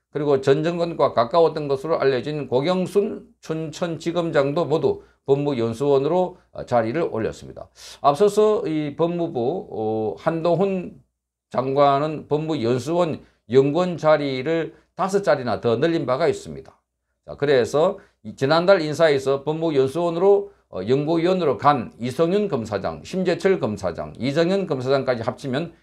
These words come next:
여덟 명의 친문 검사들이 나란히 지금 법무연수원에 모여 있는 것입니다.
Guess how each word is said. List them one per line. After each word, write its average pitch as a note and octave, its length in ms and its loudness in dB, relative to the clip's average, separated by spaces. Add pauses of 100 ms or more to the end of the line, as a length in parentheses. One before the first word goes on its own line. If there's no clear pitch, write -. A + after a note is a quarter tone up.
(160)
여덟 F#3+ 280 4
명의 F#3 520 -2 (220)
친문 F3 440 -4
검사들이 B2+ 760 0
나란히 B2+ 540 2
지금 B2+ 320 -6
법무연수원에 C#3 800 -2
모여 A2 240 0
있는 E2+ 160 -4
것입니다. - 420 -18